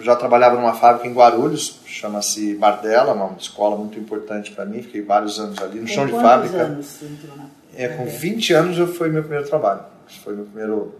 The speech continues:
Speaker 1: dia de trabalho, nunca mais parei, e era um estágio na época, mas logo eu percebi que eu talvez não fosse um engenheiro, é, aquele apaixonado por desenho,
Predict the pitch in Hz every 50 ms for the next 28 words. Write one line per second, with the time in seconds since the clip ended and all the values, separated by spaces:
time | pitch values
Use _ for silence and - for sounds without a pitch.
0 | - 104 107 110 117 117 110 113 104 104 107 104 104 - 110 104 98 98 98 98
1 | 104 113 - - 120 120 120 - - 131 135 147 151 - - - - _ _ _
2 | _ _ _ _ _ _ _ _ _ _ _ 110 110 110 107 107 104 104 104 101
3 | 98 98 101 113 113 120 117 - - 117 117 120 113 113 113 110 113 131 - -
4 | 175 170 - - - - _ _ _ - _ _ _ _ _ _ _ _ 147 160
5 | 170 165 156 190 202 226 269 - - 202 - - 160 143 - 127 160 185 160 110
6 | 104 92 - - - 131 123 120 120 120 113 110 110 110 - - - - - _
7 | - - 120 120 123 123 120 117 117 - - 123 123 131 139 143 147 139 - 143
8 | 135 135 135 131 131 120 120 127 120 117 120 127 131 127 120 107 104 101 101 98
9 | 98 - 90 104 104 104 104 101 92 98 - - 113 110 113 110 113 107 107 -
10 | 104 104 107 107 104 - - - 104 104 98 104 104 - 113 123 123 123 117 113
11 | 110 101 98